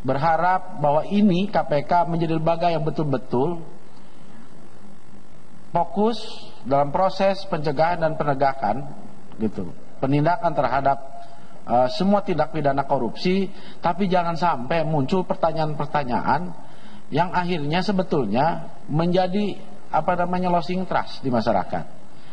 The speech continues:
kehilangan kepercayaan K P K. Kami bangga dengan K P K selama ini, minimum orang di Republik ini tidak terlalu banyak macam-macam ketika sudah dengar nama K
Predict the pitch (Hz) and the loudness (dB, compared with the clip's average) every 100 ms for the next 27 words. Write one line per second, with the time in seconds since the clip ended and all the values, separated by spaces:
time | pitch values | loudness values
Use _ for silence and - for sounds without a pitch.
0 | - - 147 185 196 185 175 156 165 156 | -4 0 2 2 0 -2 -2 -2 0 2
1 | 151 131 117 117 110 87 - - - - | 2 4 2 2 0 -2 -4 -6 -6 -6
2 | - - 165 202 180 185 170 135 135 131 | -4 -2 0 0 2 2 2 2 2 2
3 | 131 123 143 147 143 120 123 110 135 160 | 2 2 2 2 2 2 0 0 0 2
4 | 190 202 208 214 220 147 110 - - - | 2 4 4 6 4 2 -2 -4 -6 -6
5 | - - 165 185 185 175 165 180 170 190 | -4 0 2 2 0 0 2 0 0 -2
6 | 170 175 202 190 202 180 - 180 185 185 | 0 2 2 2 2 2 2 0 2 2
7 | 180 180 175 175 165 165 160 170 160 147 | 0 0 0 -2 0 0 0 -2 -2 -2
8 | 160 165 143 143 139 135 127 | -4 -2 0 0 0 0 0